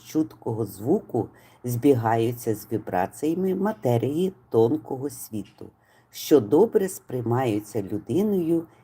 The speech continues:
і є лікувальними. Практика показує, що ці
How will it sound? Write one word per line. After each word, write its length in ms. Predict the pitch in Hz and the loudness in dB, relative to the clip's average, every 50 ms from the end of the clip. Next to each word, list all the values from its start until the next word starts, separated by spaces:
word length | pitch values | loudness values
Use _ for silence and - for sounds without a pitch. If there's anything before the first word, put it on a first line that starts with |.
| _ _ _ | _ _ _
і 100 | - 151 | -2 0
є 420 | 139 120 107 95 110 139 156 180 190 - _ _ - | 0 0 -2 -2 -2 -2 -2 -4 -6 -8 _ _ -4
лікувальними. 1000 | 120 120 135 135 - - 139 120 127 123 117 107 101 98 95 90 87 87 85 90 - _ _ _ _ - _ - - - - _ _ | -2 -2 -2 -2 -2 -2 0 4 4 4 4 4 2 -2 -4 -6 -8 -10 -12 -16 -20 _ _ _ _ -20 _ -20 -20 -20 -20 _ _
Практика 640 | - 175 196 240 294 - - - 190 - - - 143 | -4 -2 -2 -2 -2 -2 -2 -2 -2 0 0 -2 -2
показує, 840 | - - 254 254 - - 185 170 147 127 117 - - 107 - - - 123 | 0 0 -2 -2 0 0 2 2 2 0 -2 -6 -8 -8 -8 -10 -12 -14
що 300 | - - - - 160 147 | -16 -10 -2 0 0 0
ці 460 | 147 - - - - 170 131 104 - | 0 -2 -10 -4 -2 0 0 -2 -2